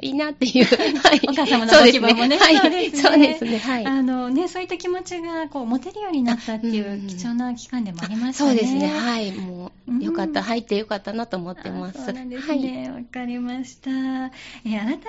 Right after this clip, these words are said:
Speaker 2: めて練習について振り返りますと、
Speaker 1: はい。
Speaker 2: 水曜日と土曜日、
Speaker 1: はい。
Speaker 2: フラワータウン市民センターを中心に皆さん練習されているということなんですね。
Speaker 1: はい。
Speaker 2: もしこれをお聞きになって興味があるなという方は、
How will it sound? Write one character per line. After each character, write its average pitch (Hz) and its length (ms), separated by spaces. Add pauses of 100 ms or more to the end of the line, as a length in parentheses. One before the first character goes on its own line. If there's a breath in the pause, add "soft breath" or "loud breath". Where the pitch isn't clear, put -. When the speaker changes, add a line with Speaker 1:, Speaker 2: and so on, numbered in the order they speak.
Speaker 2:
め 392 120
て 202 260
練 254 240
習 330 200
に 330 140
つ 359 140
い 330 80
て 196 300
振 202 140
り 196 100
返 220 180
り 208 100
ま 208 180
す - 60
と、 392 100
Speaker 1:
は 311 80
い。 262 40
Speaker 2:
水 330 200
曜 403 300
日 233 140
と - 120
土 190 200
曜 370 260
日、 - 60
Speaker 1:
は - 60
い。 - 60
Speaker 2:
フ 202 120
ラ 202 140
ワ 196 100
ー 190 60
タ 196 100
ウ 185 60
ン 180 40
市 208 140
民 269 180
セ 320 160
ン 320 120
タ 311 80
ー 294 80
を - 20
中 285 220
心 330 240
に 403 120
皆 208 220
さ 175 120
ん 147 40
練 175 160
習 - 160
さ - 140
れ 175 100
て 180 140
い - 20
る - 80
と - 120
い 208 80
う - 40
こ 190 80
と 202 120
な 196 100
ん - 20
で 294 160
す 247 100
ね。 240 100
Speaker 1:
は 262 40
い。 254 40 (280 loud breath)
Speaker 2:
も 233 100
し 226 100
こ 233 120
れ 220 80
を 220 60 (100)
お 202 60
聞 - 160
き 349 100
に 381 100
な 427 160
っ 427 40
て 220 160
興 302 160
味 269 120
が 262 100
あ 294 40
る 311 80
な 349 160
と 320 100
い 269 40
う 269 80
方 294 260
は、 247 220